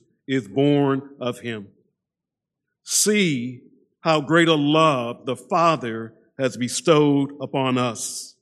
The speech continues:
that we should be called children of God, and such we are. For this reason, the world does not know us,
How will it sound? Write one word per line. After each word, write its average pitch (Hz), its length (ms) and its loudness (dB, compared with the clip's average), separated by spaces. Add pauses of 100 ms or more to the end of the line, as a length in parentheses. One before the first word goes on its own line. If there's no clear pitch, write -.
(600)
that 135 240 -2
we 185 320 2
should 151 240 -2
be 160 120 -2
called 143 840 0
children 190 800 4
of 151 180 -6
God, 143 420 -4 (720)
and 139 220 -2
such - 600 0
we 143 200 -2
are. 131 400 -4 (760)
For 156 120 0
this 190 320 4
reason, 175 460 0
the 151 80 2
world 151 460 2
does 151 180 -6
not 156 300 -2
know 165 260 2
us, - 400 -14